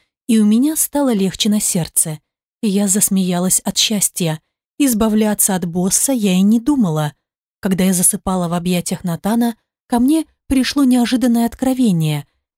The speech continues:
Я восторгалась Алексом. Он был моим кумиром. Мне казалось,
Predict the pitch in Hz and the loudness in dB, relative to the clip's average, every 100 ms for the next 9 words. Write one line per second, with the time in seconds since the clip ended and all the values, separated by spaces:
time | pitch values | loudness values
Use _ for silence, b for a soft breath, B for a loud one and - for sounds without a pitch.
0 | - 202 185 185 - 196 190 185 185 175 | -4 -2 0 -2 -4 -4 -2 -2 0 -2
1 | - - 262 208 - - 165 156 _ _ | -4 -4 -2 -2 -2 -4 -4 -6 _ _
2 | _ 233 220 196 254 269 247 254 240 233 | _ 0 0 2 0 2 2 2 2 0
3 | - 254 269 247 165 147 135 _ _ _ | -2 0 2 2 0 -4 -8 _ _ _
4 | 214 208 - 180 170 226 208 - | 0 0 0 0 0 -2 -2 -4